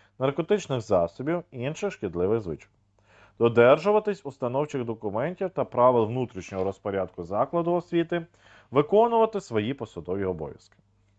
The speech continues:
Повідомляти керівництво закладу освіти про факти булінгу, цькування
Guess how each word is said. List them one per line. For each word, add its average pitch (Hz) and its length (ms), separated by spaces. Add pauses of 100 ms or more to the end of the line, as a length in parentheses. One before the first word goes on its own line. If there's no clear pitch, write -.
(100)
Повідомляти 135 640
керівництво 113 600
закладу 90 460
освіти 160 440
про 117 240
факти 117 420
булінгу, 92 500
цькування 151 680